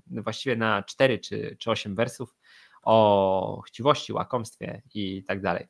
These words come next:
Interesujący patent. No, widziałem go tylko sto tysięcy razy w różnych miejscach, więc cieszę się, że i Problem postawił na właśnie taką,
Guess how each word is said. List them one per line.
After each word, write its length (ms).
Interesujący 640
patent. 320
No, 280
widziałem 380
go 80
tylko 440
sto 320
tysięcy 420
razy 280
w 60
różnych 320
miejscach, 480
więc 560
cieszę 260
się, 160
że 160
i 60
Problem 420
postawił 500
na 240
właśnie 320
taką, 360